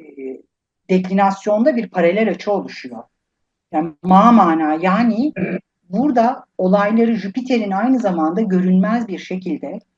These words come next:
Jüpiter'in olayları böyle büyüten, abartan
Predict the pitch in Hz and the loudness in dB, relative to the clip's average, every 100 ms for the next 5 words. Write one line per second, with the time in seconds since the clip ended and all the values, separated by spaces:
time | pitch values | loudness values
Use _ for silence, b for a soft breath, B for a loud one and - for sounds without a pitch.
0 | _ _ - 190 285 269 185 165 226 - | _ _ -12 -6 -4 0 -2 -2 -8 -4
1 | 170 180 185 190 226 - _ - 170 170 | -2 0 0 0 -2 -6 _ -10 -10 -10
2 | - 180 185 185 190 170 - - 165 165 | -10 -2 -2 0 -2 -4 -8 -8 -2 -2
3 | 175 - 160 156 | -2 -4 -4 -4